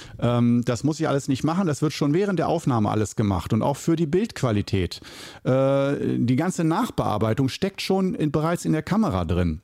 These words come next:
Da mache ich nicht mehr viel. Das spart mir unheimlich viel Zeit, aber es ist, man kann sagen, ja, wo ist da der Nachteil? Geil, Win-Win, Win-Win. Vielleicht teuer, das ist der Nachteil. Es kostet die Technik.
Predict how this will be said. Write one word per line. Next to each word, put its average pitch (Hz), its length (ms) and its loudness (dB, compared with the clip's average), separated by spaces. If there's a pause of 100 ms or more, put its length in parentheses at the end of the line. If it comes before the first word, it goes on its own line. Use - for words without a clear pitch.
(140)
Da 131 100 0
mache 165 200 2
ich 165 120 -2
nicht 92 160 0
mehr 92 120 0
viel. 87 340 -2 (1300)
Das - 280 -2
spart 147 340 -2
mir 156 160 0 (120)
unheimlich 170 520 2
viel 156 220 0
Zeit, 165 480 -2 (880)
aber 175 460 2 (400)
es 135 200 -2
ist, 170 280 -2
man 139 160 2
kann 151 200 0
sagen, 147 180 2
ja, 147 220 0
wo 101 140 0
ist - 160 -2
da 135 300 0
der 139 100 2
Nachteil? 110 520 0 (300)
Geil, 147 400 0 (240)
Win-Win, 175 520 2 (320)
Win-Win. 330 520 4 (360)
Vielleicht 156 240 0
teuer, 202 360 2
das 160 180 -4
ist 139 120 -10
der 98 100 2
Nachteil. 90 540 -2
Es 120 120 -8
kostet - 540 -2
die 98 60 0
Technik. 95 480 -2